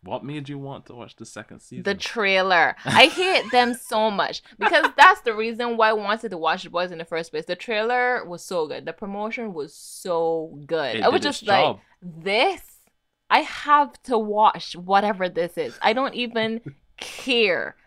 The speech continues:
Speaker 2: I have to watch this."
Speaker 1: <laughs>
Speaker 2: And I watched it and I was like, "Wow, this is,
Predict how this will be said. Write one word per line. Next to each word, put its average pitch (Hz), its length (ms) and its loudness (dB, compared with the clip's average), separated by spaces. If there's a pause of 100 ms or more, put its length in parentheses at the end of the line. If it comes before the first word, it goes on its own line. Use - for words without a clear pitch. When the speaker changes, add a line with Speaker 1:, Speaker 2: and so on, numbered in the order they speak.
(120)
Speaker 2:
I 196 100 2
have 214 300 2
to 196 80 -6
watch 160 400 -2
this." - 180 -12 (380)
Speaker 1:
<laughs> 294 120 -6 (140)
Speaker 2:
And 190 540 2 (240)
I 196 160 0
watched 220 500 0
it 220 200 -2
and 190 120 -6
I - 40 -6
was 185 120 -8
like, 165 140 -8 (220)
"Wow, 139 440 -4 (140)
this - 20 -18
is, 156 460 -10